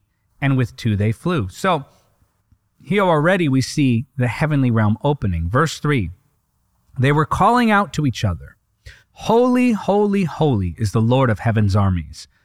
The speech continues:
The whole earth is filled with his glory.'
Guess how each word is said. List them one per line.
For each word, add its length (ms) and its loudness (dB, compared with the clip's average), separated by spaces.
The 120 0
whole 320 -2
earth 460 2
is 180 -2
filled 380 0
with 140 0
his 180 0
glory.' 480 0